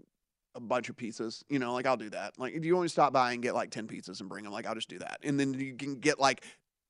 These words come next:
ten different flavors. Nobody feels left out. You can get the ones that don't have meat. You can get the ones that do. You can, like, veggie lover stuff that people wanna do that. You can get, like,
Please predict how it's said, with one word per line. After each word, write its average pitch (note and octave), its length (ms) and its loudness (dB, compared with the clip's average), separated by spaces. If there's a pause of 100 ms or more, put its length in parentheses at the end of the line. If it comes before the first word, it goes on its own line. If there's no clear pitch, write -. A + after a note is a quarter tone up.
(160)
ten E3 180 4
different G3 240 2
flavors. D#3+ 500 6 (160)
Nobody D#3 360 2
feels F3 200 0
left E3 200 4
out. C3+ 340 4
You B2 80 -6
can B2 80 -6
get B2+ 120 -4
the B2+ 60 -2
ones B2 200 0
that G#2 80 -6
don't C3+ 180 -2
have C3+ 160 4
meat. C3+ 140 4 (100)
You G#2+ 40 -6
can A2+ 40 -4
get - 100 -6
the G#2+ 60 -8
ones - 140 -10
that A2 100 -14
do. C#3 100 -4
You C3 340 0
can, - 80 -10
like, G2+ 160 -6
veggie C#3 300 0
lover C3+ 240 4
stuff C3+ 260 2
that B2 120 0
people B2 200 -4
wanna G2+ 200 -4
do F2 140 -12
that. C3 360 4
You B2+ 60 -8
can A2 100 -8
get, G#2+ 160 -2
like, - 200 -2